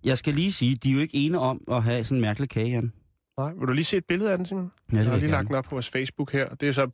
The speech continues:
Speaker 2: pepperoni-udgaven.
Speaker 1: Og det ser nu faktisk ikke så dum-, dårligt ud.
Speaker 2: <laughs> Nej, jeg har set mange kogebøger fra halvfjerdserne, hvor der er noget, der ligner det.
Speaker 1: Det
Speaker 2: Der
Speaker 1: har jeg
Speaker 2: hedder
Speaker 1: også.
Speaker 2: bare
Speaker 1: Altså,
Speaker 2: noget
Speaker 1: det
Speaker 2: med
Speaker 1: ligner jo
Speaker 2: kød-,
Speaker 1: en,
Speaker 2: kødrand,
Speaker 1: øh,
Speaker 2: eller
Speaker 1: det, ja, lige præcis. Det ligner jo sådan en, en form for, øh, for, hvad hedder det,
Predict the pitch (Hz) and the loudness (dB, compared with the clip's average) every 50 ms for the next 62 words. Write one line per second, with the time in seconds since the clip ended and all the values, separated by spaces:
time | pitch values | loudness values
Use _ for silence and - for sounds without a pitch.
0 | - _ - 135 120 127 123 120 117 123 135 160 156 143 139 - 135 127 131 131 | -4 _ -2 0 2 4 4 4 4 4 4 4 2 2 2 0 0 0 0 -2
1 | 135 127 - _ _ _ _ _ _ _ _ _ _ _ _ _ _ _ _ _ | -4 -6 -10 _ _ _ _ _ _ _ _ _ _ _ _ _ _ _ _ _
2 | _ _ _ _ _ _ _ _ _ _ _ _ _ _ _ _ _ _ _ _ | _ _ _ _ _ _ _ _ _ _ _ _ _ _ _ _ _ _ _ _
3 | _ _ _ _ - 85 - 80 - - - 92 85 80 78 80 - 82 92 110 | _ _ _ _ -12 -10 -8 -6 -6 -4 -4 -4 -4 -4 -4 -4 -4 -2 0 0
4 | 117 117 - 147 147 - 104 104 - - - 98 95 95 110 104 123 127 117 - | 0 0 0 -2 0 2 0 0 0 -2 -2 -2 0 0 0 2 2 2 4 4
5 | 101 - - - - - - - _ - - - - - - - - - - 85 | 2 0 -2 -4 -4 -6 -8 -10 _ -20 -20 -20 -18 -18 -18 -18 -8 -4 0 0
6 | 120 127 139 151 139 - 135 120 120 123 139 131 131 - - - 135 131 131 131 | 2 2 2 2 2 2 2 2 2 2 0 -2 -4 -6 -4 -2 0 0 0 0
7 | 127 90 107 - 113 107 107 107 117 110 110 113 117 117 117 113 110 107 107 110 | 0 0 0 0 -2 -2 0 2 2 2 2 2 2 2 2 2 2 2 2 2
8 | 110 110 113 123 113 113 110 113 120 127 123 113 107 110 135 143 127 110 95 - | 2 2 2 2 0 0 0 0 0 -2 -2 -6 -2 0 2 2 4 4 2 2
9 | - - 107 110 113 113 117 117 113 127 120 120 135 147 156 147 127 120 110 110 | 0 0 -2 0 0 2 2 2 2 2 4 4 2 2 2 0 0 0 0 2
10 | 110 107 104 101 104 104 104 101 98 98 110 107 107 107 107 101 101 101 - _ | 2 2 2 2 2 2 0 0 0 -2 -2 -2 -2 -2 -2 -4 -4 -8 -12 _
11 | _ - 139 123 123 135 139 135 120 - 127 120 117 - - - - 123 120 143 | _ -4 -2 -2 0 0 -2 -2 -2 -2 -2 -4 -4 -6 -12 -6 -4 0 2 2
12 | 156 156 160 139 123 - 135 127 117 110 117 110 - 131 135 131 127 - 135 123 | 2 2 0 0 -2 -2 -2 0 0 0 0 0 0 -2 -4 -4 -4 -2 0 2
13 | 113 110 107 101 104 107 101 - _ - - - - - - _ _ _ _ _ | 2 2 2 2 0 0 -2 -4 _ -14 -16 -14 -14 -14 -18 _ _ _ _ _
14 | - - 110 98 101 92 101 101 101 98 92 98 101 98 | -4 -2 0 2 4 4 4 4 4 2 2 0 0 0